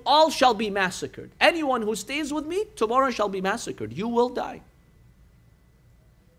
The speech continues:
Then the Imam alayhi salam to save their dignity, to make this easy for them, because sometimes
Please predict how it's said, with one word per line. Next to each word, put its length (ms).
Then 240
the 180
Imam 340
alayhi 440
salam 680
to 100
save 520
their 160
dignity, 600
to 160
make 440
this 300
easy 420
for 220
them, 220
because 320
sometimes 840